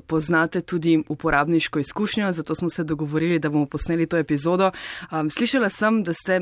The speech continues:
navdušen uporabnik aplikacij za spanje.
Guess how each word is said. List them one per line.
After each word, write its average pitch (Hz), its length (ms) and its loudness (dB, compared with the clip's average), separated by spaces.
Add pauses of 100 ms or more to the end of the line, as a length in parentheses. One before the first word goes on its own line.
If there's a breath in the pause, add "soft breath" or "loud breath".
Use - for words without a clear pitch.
navdušen 165 760 0
uporabnik 156 640 0
aplikacij 147 680 -2
za 151 120 -4
spanje. 123 440 -4